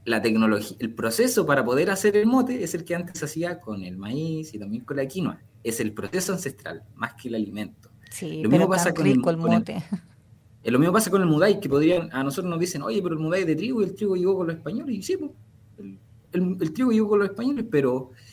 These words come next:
Speaker 1: el proceso de fermentación que se daba después de que masticábamos los granos y lo,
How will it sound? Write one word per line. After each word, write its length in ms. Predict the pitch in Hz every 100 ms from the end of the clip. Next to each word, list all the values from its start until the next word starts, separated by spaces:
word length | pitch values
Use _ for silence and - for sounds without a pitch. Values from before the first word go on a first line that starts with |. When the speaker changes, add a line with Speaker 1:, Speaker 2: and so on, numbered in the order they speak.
| -
Speaker 1:
el 120 | 117
proceso 420 | 110 117 190 285
de 100 | 254
fermentación 840 | 226 196 165 147 151 117 123 170 262 - - - - - - -
que 240 | 110 110
se 200 | - 110
daba 500 | 123 156 170 175 -
después 280 | 135 - 165
de 120 | 170
que 240 | 165 147 135
masticábamos 800 | 135 - 131 151 180 185 165 147
los 160 | 151
granos 480 | 147 180 151 147 - - - - - _ _ - _
y 60 | -
lo, 280 | 113 113